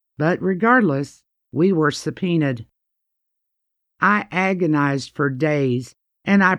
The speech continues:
prayed over how to handle this situation, for God to show me a way to do this. I had never been subpoenaed before, and I was freaking out.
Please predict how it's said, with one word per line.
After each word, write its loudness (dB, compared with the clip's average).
prayed 2
over -2
how -2
to -2
handle -2
this -4
situation, -6
for 4
God 2
to 2
show 0
me 2
a 0
way 0
to -4
do 2
this. -6
I 2
had 0
never 0
been 2
subpoenaed -2
before, -4
and -2
I 4
was 0
freaking -4
out. -6